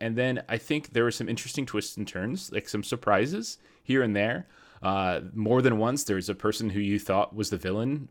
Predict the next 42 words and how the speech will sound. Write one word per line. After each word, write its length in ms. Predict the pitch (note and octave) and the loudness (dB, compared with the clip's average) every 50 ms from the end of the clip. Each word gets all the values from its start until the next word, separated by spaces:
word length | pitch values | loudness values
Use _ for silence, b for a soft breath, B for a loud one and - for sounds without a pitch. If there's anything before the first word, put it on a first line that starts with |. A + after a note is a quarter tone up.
| _ _ - - | _ _ -6 -2
or 320 | G2+ G2 B1+ C2 G2 - - | 0 0 0 0 -2 -4 -2
a 140 | F#2+ G#2 A2+ | 0 2 2
villain, 360 | G#2+ G2+ G#2+ A#2 B2+ D3 D3+ | 4 4 4 4 4 0 0
ended 240 | - - F#2 F#2 E2+ | -2 -2 -2 0 2
up 180 | F#2+ G2+ - - | 2 2 2 0
not 280 | F2 E2+ F2 F2+ - | -2 -2 -2 -2 -2
necessarily 640 | A2 A2 - - - G#2 - A2 G#2 G#2+ G#2 G2+ G2 | 0 -2 -2 -2 -4 -2 2 4 4 6 6 4 4
being 340 | F#2+ G#2 G2+ G#2 A2 B2 C3 | 2 2 2 2 2 2 0
a 60 | C#3 | -2
villain. 360 | C#3 C#3+ D3+ E3+ F3+ G3 A3 - B B B B B B B B _ _ _ | 0 0 0 0 0 -4 -6 -8 B B B B B B B B _ _ _
And 140 | - G#2+ G2+ | -4 -2 0
then 220 | F#2+ G2+ G2+ G2 F#2+ | 0 0 0 0 0
maybe 260 | F#2+ F#2+ F#2 G2+ G2 | 0 0 2 0 0
a 60 | F#2+ | 0
person 320 | - - G#2 G#2 - G#2+ | 0 0 0 0 0 0
who 100 | F2+ G#2 | -2 0
you 100 | G#2+ G#2+ | 0 0
thought 240 | G2 - G2 G2+ - | 0 2 2 0 0
might 200 | - - F2 G2+ | 0 -2 -2 0
have 100 | A2 G2 | 2 2
been 140 | A2 B2 A#2+ | 4 4 2
a 40 | A2+ | 4
villain, 320 | G2 A2+ A#2 B2+ C#3 D#3 | 4 4 4 4 4 2
or 140 | - G#2+ G2+ | 4 4 4
might 180 | F#2+ G2+ G#2 A2 | 6 6 6 6
have 80 | G2+ | 6
been 120 | A2 G#2+ G2+ | 6 4 4
a, 340 | F#2+ - - - G2+ G2 - - | 2 0 -2 -4 -4 -4 -4 -4
a 120 | F#2 F#2 | -6 -4
friend 360 | - - A#2+ A#2+ A#2+ A#2+ A#2+ | -2 2 2 4 4 4 4
or 100 | G#2 F2+ | 2 2
a 40 | F2+ | 2
villain, 340 | F2+ G#2+ A#2 A#2+ A#2 A2+ A2 | 2 2 2 2 2 0 0
or, 200 | F2+ F2 E2+ - | 0 -2 -2 -2
you 100 | - G2+ | -2 0
know, 140 | F#2+ F#2+ F#2+ b b b b b b | 0 0 -2 b b b b b b
there's, 160 | b C3+ B2+ | b 2 4
like, 100 | D3 C3+ | 6 8
a 40 | C3+ | 8
lot 160 | C3 D3 D3+ | 8 8 8
of, 80 | C#3+ | 8
like, 300 | C3 C3+ B2 - - - | 8 8 6 6 2 -4